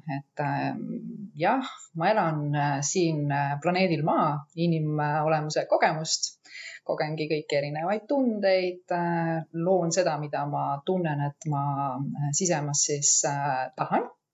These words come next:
Ja, ja õpingi seda protsessi siis, et kuidas siis see, see nii-öelda enda elu juhtimine täpselt toimub, on ju, et mitte, et sa siis oled,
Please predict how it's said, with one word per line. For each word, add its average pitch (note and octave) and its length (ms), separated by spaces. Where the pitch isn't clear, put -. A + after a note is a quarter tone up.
Ja, D#3 420
ja D#3 220
õpingi F3 360
seda D#3+ 220
protsessi D#3 580
siis, D3+ 240
et D3+ 160
kuidas D#3+ 380
siis D3 200
see, D3+ 220
see D#3+ 220
nii-öelda D3 460
enda E3 380
elu D#3 220
juhtimine D3 600
täpselt E3 340
toimub, C#3+ 360
on C#3 240
ju, C3 80
et C3+ 80
mitte, C#3+ 240
et - 60
sa D3 100
siis C#3+ 220
oled, C#3 320